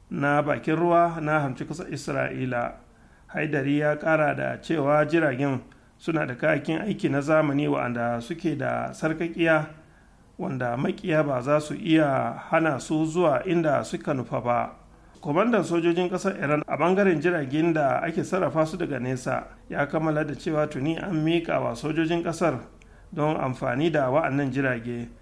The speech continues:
Sannan a cikin atisayen sojojin ƙasar da za a yi nan gaba, za a ƙara gwada ingancinsu.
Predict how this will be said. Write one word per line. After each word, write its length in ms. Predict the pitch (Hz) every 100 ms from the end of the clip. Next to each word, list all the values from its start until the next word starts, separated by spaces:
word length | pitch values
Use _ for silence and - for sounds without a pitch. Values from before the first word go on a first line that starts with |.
| - -
Sannan 340 | - 135 139 160
a 80 | 127
cikin 400 | - - 151 156
atisayen 540 | 160 156 131 156 151 120
sojojin 520 | 143 143 156 151 165
ƙasar 380 | 160 175 156 135 -
da 120 | - 117
za 220 | 147 160
a 60 | 135
yi 160 | 139
nan 200 | 147 165
gaba, 420 | 139 120 123 117 - - - - -
za 280 | 147 143 151
a 460 | - 139 123 120 -
ƙara 480 | 165 170 160 127 113
gwada 300 | 160 160 131
ingancinsu. 960 | 131 127 127 127 117 - 127 117 117